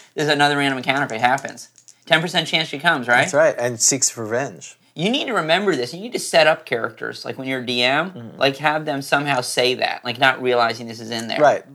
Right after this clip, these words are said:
Speaker 2: Yeah. It's, no.
Speaker 1: She don't
Speaker 2: She,
Speaker 1: care.
Speaker 2: she, as,
Speaker 1: Like,
Speaker 2: like most
Speaker 1: seriously?
Speaker 2: women, like most women, she doesn't care.
Speaker 1: Exactly. She,
Speaker 2: Yeah.
Speaker 1: she does wave her hand at me though. A simple wave of her hand causes one to ten hit points of pain to any who would harm her.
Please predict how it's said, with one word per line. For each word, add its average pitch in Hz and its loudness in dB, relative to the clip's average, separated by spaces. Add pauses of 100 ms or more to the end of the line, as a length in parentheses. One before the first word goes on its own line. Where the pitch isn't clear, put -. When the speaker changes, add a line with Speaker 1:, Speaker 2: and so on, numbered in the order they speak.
(140)
Speaker 2:
Yeah. 90 -4
It's, - -16 (640)
no. 107 -10 (560)
Speaker 1:
She 131 -16
don't 117 -10
Speaker 2:
She, 101 -12
Speaker 1:
care. - -4
Speaker 2:
she, - -16 (600)
as, 135 4
Speaker 1:
Like, 120 -4
Speaker 2:
like 131 4
most 143 4
Speaker 1:
seriously? 156 2
Speaker 2:
women, 117 -6
like 127 -2
most 127 -2
women, 113 -8
she 107 -12
doesn't 95 -8
care. 87 -14 (160)
Speaker 1:
Exactly. 123 -2 (180)
She, - -6
Speaker 2:
Yeah. - -16 (280)
Speaker 1:
she 170 0
does 170 4
wave 160 4
her 135 0
hand 151 -2
at - -6
me 110 -14
though. 113 -2 (500)
A - -20
simple 233 0
wave 165 0
of 165 -2
her 151 0
hand 143 -2
causes 113 -4
one 131 -2
to 147 -6
ten 139 -6
hit 127 -4
points 127 -6
of 135 -12
pain 117 -8
to 147 -4
any 143 0
who 127 -4
would 120 -10
harm 127 -4
her. - -10